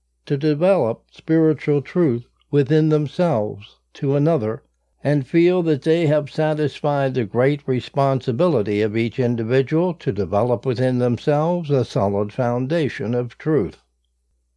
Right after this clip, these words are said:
The reflections of the mind come in words and other avenues of scientific communication, such as mathematics, these things that the mind is well versed within and can understand.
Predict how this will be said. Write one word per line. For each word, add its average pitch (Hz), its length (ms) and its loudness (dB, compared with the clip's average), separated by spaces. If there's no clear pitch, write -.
The 156 120 2
reflections 160 800 0
of 135 140 2
the 127 100 2
mind 117 520 0
come 123 280 0
in 117 200 0
words 101 540 -2
and 117 180 -2
other 143 280 0
avenues 135 560 0
of 120 100 -2
scientific 139 800 0
communication, 135 1000 -2
such 143 320 -2
as 147 160 0
mathematics, 139 960 -2
these 143 400 -2
things 147 480 0
that 131 240 0
the 131 180 -4
mind 131 480 -2
is 123 180 0
well 123 340 -2
versed 131 440 -4
within 123 500 -2
and 101 200 -4
can 110 160 -2
understand. 110 880 -4